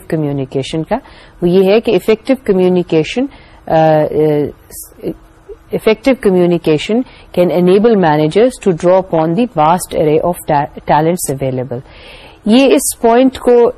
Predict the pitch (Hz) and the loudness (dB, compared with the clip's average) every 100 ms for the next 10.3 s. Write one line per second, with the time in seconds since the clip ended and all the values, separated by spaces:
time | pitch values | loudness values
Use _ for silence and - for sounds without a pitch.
0 | - 190 196 185 247 - 185 160 160 160 | -4 0 0 2 2 4 4 2 2 0
1 | 156 - 143 - 139 - 143 143 233 - | 0 -2 -6 -4 -8 -6 -8 -6 -10 -14
2 | - - - 226 220 240 262 254 214 202 | -20 -20 0 2 4 4 2 2 2 4
3 | 208 214 202 208 - 277 269 - 185 214 | 4 2 2 0 2 2 2 0 0 0
4 | 196 - - 180 180 220 233 - 202 196 | -2 -8 -2 0 2 2 0 2 0 2
5 | 196 190 196 180 156 165 160 135 131 - | 2 2 2 2 0 0 0 -2 -2 -12
6 | _ - 156 175 - 208 196 - 139 - | _ -2 0 0 0 -2 -2 -2 -4 -4
7 | 127 135 - - - - 170 151 175 175 | -8 -8 -12 -18 -20 -2 2 2 2 0
8 | - 190 175 175 170 175 165 185 185 165 | -2 0 0 2 0 0 -2 -2 -2 -2
9 | 147 139 151 160 254 - - - - 196 | -2 -2 -4 -2 -2 -4 -20 -6 0 2
10 | 175 175 | 4 2